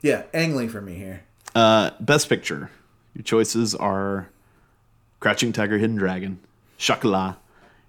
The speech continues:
Speaker 2: Aaron Brockovich, Traffic, or the winner, Gladiator.
Speaker 1: Mm-hmm.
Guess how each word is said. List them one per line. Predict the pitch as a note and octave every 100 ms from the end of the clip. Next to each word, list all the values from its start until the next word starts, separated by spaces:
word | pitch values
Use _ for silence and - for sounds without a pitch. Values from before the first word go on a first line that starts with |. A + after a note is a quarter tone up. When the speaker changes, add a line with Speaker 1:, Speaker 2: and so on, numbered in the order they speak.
| _ _ _
Speaker 2:
Aaron | A#2 C3
Brockovich, | G#2+ F#2+ F#2 F#2+ - - - - -
Traffic, | - G#2+ G2+ A2+ - - _ -
or | F#2+ G2 F#2 F#2+ F2+ _ _ _ _ _ _ _ _ _ _
the | -
winner, | G2+ B2 B2 A2
Gladiator. | F#2 A1+ D2 D2 - - _ _ _ _ _ _ _ _ _ F#2
Speaker 1:
Mm-hmm. | F#2